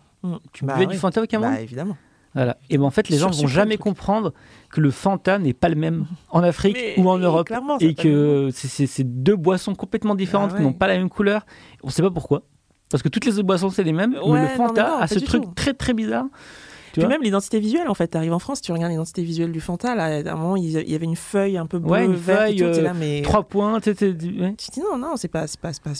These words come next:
Speaker 1: c'est pas à ça que ça doit ressembler. La
Speaker 2: Ouais.
Speaker 1: forme de la bouteille, même, c'est pas du
Speaker 2: Ouais,
Speaker 1: tout pareil.
Speaker 2: c'est, c'est
Speaker 1: Tu te dis,
Speaker 2: ça.
Speaker 1: mais c'est quoi ce truc, en fait ?
Speaker 2: Et
Speaker 1: Tu
Speaker 2: du
Speaker 1: dis, c'est
Speaker 2: coup,
Speaker 1: un faux, en
Speaker 2: c'est
Speaker 1: fait. Ils ont du faux Fanta ici.
Speaker 2: Et en plus, moi, je, je pense que c'est encore plus marqué dans la communauté noire parce que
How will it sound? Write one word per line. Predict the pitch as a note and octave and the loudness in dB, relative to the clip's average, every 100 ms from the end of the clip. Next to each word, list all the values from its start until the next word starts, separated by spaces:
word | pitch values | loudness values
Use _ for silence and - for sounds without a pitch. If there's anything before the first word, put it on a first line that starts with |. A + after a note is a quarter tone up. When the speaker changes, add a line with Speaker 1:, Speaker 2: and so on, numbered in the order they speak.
| - | -10
Speaker 1:
c'est | - | -6
pas | G#3+ | -2
à | G#3+ | 0
ça | F#4 | -2
que | - | -2
ça | F3+ | -2
doit | E3+ | 0
ressembler. | F3+ E3+ | 0 2
La | D#3+ | 2
Speaker 2:
Ouais. | D#3+ | 2
Speaker 1:
forme | G#3+ | 2
de | G3 | 2
la | F#3 | 0
bouteille, | G#3 C#4 D4+ | -2 0 0
même, | G#3+ F3 | 2 0
c'est | F3 | -2
pas | D#3+ | -2
du | |
Speaker 2:
Ouais, | B3+ B3+ | 0 2
Speaker 1:
tout | |
pareil. | C#4 D#3 | 2 0
Speaker 2:
c'est, | |
c'est | F#3 | 0
Speaker 1:
Tu | |
te | E3+ | 0
dis, | |
Speaker 2:
ça. | F3 C#3+ | -2 -4
Speaker 1:
mais | E3 | -8
c'est | - | -4
quoi | A3+ | -4
ce | - | -2
truc, | D4 D#3 | -4 -4
en | |
fait ? | D3+ D3 - | -6 -8 -2
Speaker 2:
Et | D3+ | 0
Speaker 1:
Tu | |
Speaker 2:
du | D3 | 2
Speaker 1:
dis, | D3+ | 2
c'est | |
Speaker 2:
coup, | E3 | 0
Speaker 1:
un | |
faux, | E3 A#3+ | 2 2
en | F3 | 4
Speaker 2:
c'est | C#3 | 2
Speaker 1:
fait. | C#3 | 0
Ils | C#3+ | -2
ont | D3+ | -4
du | |
faux | D3+ G#3+ | 0 -2
Fanta | F3+ D#3+ E3 | 0 -4 -4
ici. | B2 - - - - G3+ - - | -6 -12 -16 -16 -10 -8 -8 0
Speaker 2:
Et | E3 | 0
en | |
plus, | - A3+ | 0 0
moi, | A#3 | 0
je, | A3+ G3 | -2 -4
je | D3 | -4
pense | - A#3 | -2 -2
que | - | -2
c'est | - E3 | -2 -2
encore | D3+ F3 D#3 | 0 -2 -4
plus | - - G#3 G#3+ | -8 -8 -2 0
marqué | G#3 - - G3+ F#3 | 0 -4 -2 -2 -2
dans | F3+ C#3 | -4 -2
la | C#3+ | -2
communauté | D#3+ D3+ D3 D#3+ | -2 0 0 0
noire | D3 F3 F#3+ _ - | 0 -2 -6 _ -6
parce | D3 - | -6 -4
que | - D#3+ | -2 -2